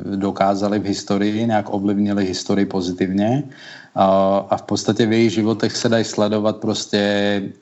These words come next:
i pády, i zlíhání, i prostě vzestupy a úspěchy a sláva. Takže my tyhle chlapy sl-, studujeme a vlastně děláme si poznámky z toho, co jsme se v podstatě tam všimli, co jsme se naučili.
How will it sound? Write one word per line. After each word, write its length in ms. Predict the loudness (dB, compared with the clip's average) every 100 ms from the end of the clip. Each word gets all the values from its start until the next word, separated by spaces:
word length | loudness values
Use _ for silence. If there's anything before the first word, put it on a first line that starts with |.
| -2
i 120 | -2
pády, 500 | 2 2 2 0 -2
i 160 | -2 -4
zlíhání, 920 | 0 0 2 0 0 0 0 0 -2
i 80 | -4
prostě 580 | -4 -6 -2 0 0
vzestupy 720 | 0 -2 -2 0 0 2 2
a 40 | 2
úspěchy 840 | 0 -2 -2 -4 0 0 0 -2 -8 -20 -20 -8
a 80 | -4
sláva. 720 | 2 4 4 4 4 2 -4 -16 -20 -4
Takže 420 | 0 0 2 2 2
my 160 | 0 2
tyhle 340 | 2 2 2
chlapy 280 | 2 0 0
sl-, 400 | -4 -6 -6 -10
studujeme 760 | -10 -4 0 0 2 2 0 0
a 80 | -2
vlastně 680 | 0 -4 -2 0 0 0 0
děláme 360 | 0 2 0
si 140 | -2 -2
poznámky 580 | -2 2 2 2 0
z 120 | -4 -4
toho, 600 | -4 0 4 4 2 -2
co 180 | -4 -2
jsme 180 | 0 0
se 320 | 2 0 -2
v 280 | -6 -10 -4
podstatě 420 | -2 -2 -4 -4
tam 180 | 2 2
všimli, 460 | 4 2 4 4 0
co 140 | -2
jsme 140 | -2 0
se 120 | 2
naučili. 560 | 4 2 2 0 0